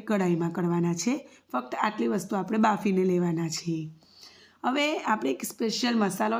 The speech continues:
તૈયાર કરીશું. તો એના માટે મિક્સર જારમાં બે મોટા ચમચા જેટલા તલ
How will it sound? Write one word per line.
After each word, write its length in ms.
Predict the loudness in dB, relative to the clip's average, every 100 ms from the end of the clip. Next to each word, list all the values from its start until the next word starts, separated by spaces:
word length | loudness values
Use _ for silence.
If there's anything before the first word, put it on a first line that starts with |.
| 0
તૈયાર 260 | 0 0 0
કરીશું. 360 | 0 0 0 0
તો 60 | 2
એના 160 | 2 2
માટે 180 | 2 2
મિક્સર 280 | 0 0 0 2
જારમાં 380 | 2 4 2 0 -4 -14 -20 -20 -20 _ _ _
બે 120 | -2 2 2
મોટા 240 | 2 0
ચમચા 280 | 0 0 2 0
જેટલા 240 | 0 -2 0
તલ 180 | 0